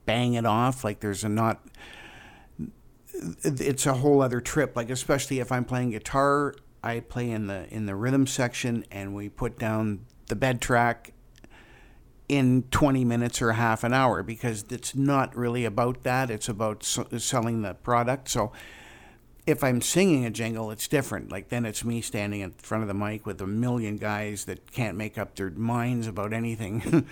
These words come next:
<laughs> staring at me from behind the glass. That's the scariest part of anything I've done. And, uh, and singing. So that,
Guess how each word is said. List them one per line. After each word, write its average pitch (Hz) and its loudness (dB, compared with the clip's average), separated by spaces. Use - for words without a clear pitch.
<laughs> - -10
staring 160 6
at 117 -4
me 135 0
from 131 4
behind 131 4
the 123 2
glass. 127 2
That's 135 2
the 120 -4
scariest 127 2
part 107 2
of 101 -4
anything 127 0
I've 92 -4
done. 98 -4
And, 117 2
uh, 110 2
and 135 4
singing. 151 4
So 180 0
that, 139 2